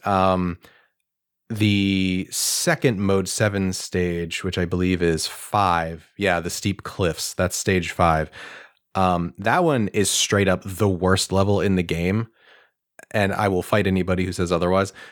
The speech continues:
because not only are you looking from a top-down view and you have to rotate with shoulder buttons,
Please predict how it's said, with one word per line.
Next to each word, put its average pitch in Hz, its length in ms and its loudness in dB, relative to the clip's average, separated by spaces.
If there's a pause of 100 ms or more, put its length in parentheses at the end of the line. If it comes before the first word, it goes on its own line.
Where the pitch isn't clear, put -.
because 110 640 2
not 131 240 0
only 160 300 2
are 117 140 2
you 107 180 -2
looking 107 340 -2
from 98 180 -4
a 87 60 -4
top-down 101 540 -2
view 85 480 -2
and 98 140 -2
you 98 60 0
have 107 120 2
to 101 100 -2
rotate 104 460 0
with 87 100 -10
shoulder 131 380 2
buttons, 85 480 -2